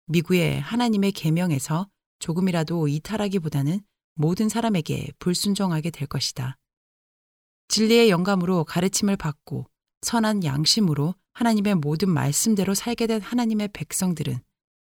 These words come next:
그들의 마음속에 기록된 하나님의 율법을 그들이 순종하기로 인정하고 동의할 수 있는 유일의 권위로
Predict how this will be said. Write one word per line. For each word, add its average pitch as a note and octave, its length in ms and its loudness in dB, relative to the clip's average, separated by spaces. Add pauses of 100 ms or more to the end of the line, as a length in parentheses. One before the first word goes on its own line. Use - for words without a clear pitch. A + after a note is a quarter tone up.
(160)
그들의 G#3 280 2
마음속에 E3+ 540 2
기록된 D#3 540 -2
하나님의 G3+ 520 0
율법을 C#3+ 560 -2 (520)
그들이 D#3 320 0
순종하기로 G3+ 720 0
인정하고 E3+ 760 0 (260)
동의할 G3+ 400 2
수 - 140 0
있는 F3 340 2
유일의 G3 340 2
권위로 D#3 540 0